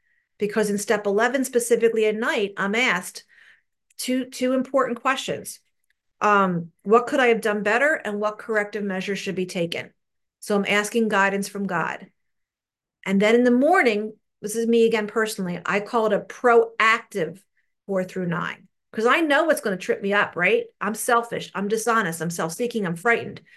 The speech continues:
So I ask God to divorce me from self-seeking and self, s-, how, specific words,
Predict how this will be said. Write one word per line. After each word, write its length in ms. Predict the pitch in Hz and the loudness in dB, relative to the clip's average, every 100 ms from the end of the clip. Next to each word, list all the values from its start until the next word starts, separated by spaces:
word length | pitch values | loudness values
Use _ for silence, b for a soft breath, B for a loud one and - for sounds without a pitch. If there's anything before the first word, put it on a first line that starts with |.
| b b _ | b b _
So 180 | - 214 | 0 2
I 180 | - | 4
ask 220 | 240 262 - | 4 2 2
God 220 | 226 214 | 2 2
to 80 | 226 | 0
divorce 760 | 175 196 170 233 269 277 - | -2 -4 2 4 4 2 -2
me 200 | 247 202 | -2 -2
from 240 | 196 208 190 | -2 -6 -6
self-seeking 680 | - 175 170 - 190 185 175 | -4 -6 -6 -4 -4 -2 -4
and 100 | 170 | -4
self, 340 | 196 180 170 _ _ _ | -2 -4 -6 _ _ _
s-, 240 | - - - _ 196 | -16 -16 -18 _ -10
how, 180 | 196 - _ | -10 -10 _
specific 340 | - 175 165 | -16 -12 -10
words, 220 | 165 156 | -10 -10